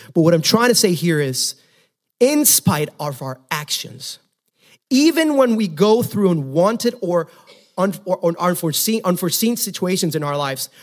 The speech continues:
or even as we make decisions that brings consequences to our lives and to those around us, God is at work and his purposes will always be fulfilled.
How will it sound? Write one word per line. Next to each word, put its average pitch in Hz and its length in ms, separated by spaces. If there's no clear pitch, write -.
or 190 320
even 320 460
as 240 280
we 208 140
make 208 400
decisions 240 560
that 156 200
brings 220 440
consequences 202 920
to 165 140
our 156 180
lives 131 340
and 185 160
to 175 100
those 190 280
around 147 340
us, - 240
God 220 440
is 170 160
at - 160
work 139 420
and 151 200
his 127 200
purposes - 640
will 147 200
always 143 380
be 135 140
fulfilled. - 500